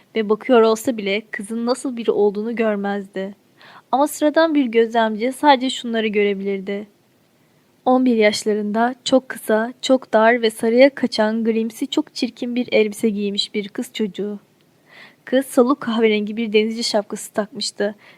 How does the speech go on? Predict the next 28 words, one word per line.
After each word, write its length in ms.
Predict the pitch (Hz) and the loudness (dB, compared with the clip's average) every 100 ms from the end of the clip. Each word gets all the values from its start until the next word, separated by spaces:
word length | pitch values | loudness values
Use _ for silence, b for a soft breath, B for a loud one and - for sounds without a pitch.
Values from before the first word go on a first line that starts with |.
| _ | _
ve 40 | 214 | -4
şapkanın 540 | 254 240 - 214 214 | 2 2 0 -4 -2
altından 560 | 214 202 208 208 226 247 | -2 -4 -6 -6 -6 -8
çok 260 | - 262 - | -4 -4 -2
kalın, 340 | 214 208 226 | -2 -2 -6
sıkça 460 | 247 - 285 - 262 | -12 -10 -10 -4 -4
sarılmış 520 | - 226 220 240 - _ | 0 0 0 -6 -10 _
iki 340 | 233 - 262 277 | -16 -6 -4 -4
kızıl 380 | - 220 247 - | -8 -8 -8 -2
örgü 260 | 214 214 214 | -2 -2 -4
sarkıyordu. 880 | - 202 196 - 208 208 202 214 220 _ _ B B B B | -2 -2 -2 -6 -6 -6 -8 -12 -12 _ _ B B B B
Yüzü 240 | 226 208 220 | -8 -6 -8
küçük, 520 | - - 208 220 - _ | -10 -6 -6 -6 -16 _
beyaz, 460 | 233 226 226 269 - | 4 6 4 2 -8
ince 360 | - 240 220 240 | -8 -6 0 0
ve 80 | 240 | 0
çilliydi. 760 | - - 208 202 196 196 208 214 _ _ _ _ _ | -4 -6 -4 -2 -4 -6 -10 -12 _ _ _ _ _
Ağzı 400 | 226 226 262 262 | 2 4 2 2
da 80 | 233 | 2
gözleri 520 | 214 226 220 233 214 | 4 0 2 0 2
de 100 | 247 | -2
çok 360 | 254 254 - - | -2 -8 -8 -10
büyüktü. 500 | 202 196 - 208 220 _ _ b b b | -10 -10 -8 -8 -10 _ _ b b b
Gözleri 460 | 226 220 208 233 269 | 0 0 2 0 0
ışığa 340 | 254 - 262 277 | -2 -2 2 2
göre 360 | 233 208 220 | 4 2 4
bazen 360 | 220 226 220 220 | 4 4 4 0
yeşil, 520 | 214 190 - 247 285 | -2 -6 -6 -8 -8